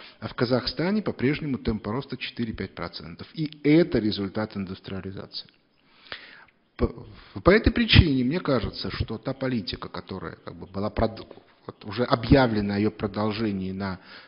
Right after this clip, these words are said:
следующие пять лет, на вторую пятилетку индустриализации, с учётом всех обстоятельств, упором на инновации, упором на инфраструктуру. Это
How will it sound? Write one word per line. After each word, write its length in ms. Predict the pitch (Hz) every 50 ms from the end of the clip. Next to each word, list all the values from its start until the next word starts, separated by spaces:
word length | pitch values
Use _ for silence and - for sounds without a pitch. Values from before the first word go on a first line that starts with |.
| - _ _ _ -
следующие 680 | - - 123 117 110 92 - 87 80 - - - 92
пять 300 | - - 107 98 95 -
лет, 260 | 113 139 180 208 - -
на 80 | 117
вторую 580 | - - - 113 110 117 120 110 98 95 90 - - - - - - _ -
пятилетку 560 | - 104 - 101 98 101 92 - - - 95
индустриализации, 1000 | 92 87 95 - - - 104 104 104 123 143 170 196 214 - - - 208 214 214 - - - - - - -
с 480 | - - - - - - 151 143 135 - - - - -
учётом 760 | 139 139 139 - - - 180 170 151 147 - 113 107 92 82 - - - - _ _ -
всех 460 | - - - 135 135 110 - - - - - _ _ _ _ _ _ _ _ _ _ _ _ _ _ _ _ - -
обстоятельств, 840 | - - - - - 139 143 151 170 180 180 190 190 - - - - -
упором 600 | 151 - - - 156 160 151 135 123 117 113 117
на 260 | 120 120 113 107 - - - - - - -
инновации, 680 | 113 120 127 127 127 135 160 190 - - - - - 185
упором 580 | 175 160 - - 151 151 131 113 107 107 110 113
на 160 | 113 104 - -
инфраструктуру. 880 | 120 117 120 - 131 - - - 139 127 - - - 226 240 240 220 185
Это 420 | - 196 208 208 - 202 185